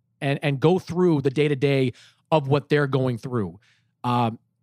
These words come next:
and Adam Silver and, and Mark Tatum not being here, I, I just wonder if that could have had any impact. If they could have been here to walk into that room from, uh, when the, into that ballroom and had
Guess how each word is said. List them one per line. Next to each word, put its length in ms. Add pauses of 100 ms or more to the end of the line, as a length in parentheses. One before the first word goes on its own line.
(140)
and 160
Adam 180
Silver 320
and, 160
and 140
Mark 200
Tatum 240
not 200
being 200
here, 280
I, 140
I 80
just 180
wonder 260
if 100
that 220
could 200
have 80
had 400 (760)
any 300
impact. 380
If 80
they 160
could 200
have 140
been 160
here 140
to 160
walk 380
into 220
that 240
room 480 (800)
from, 280
uh, 160
when 260
the, 80
into 180
that 160
ballroom 600
and 100
had 460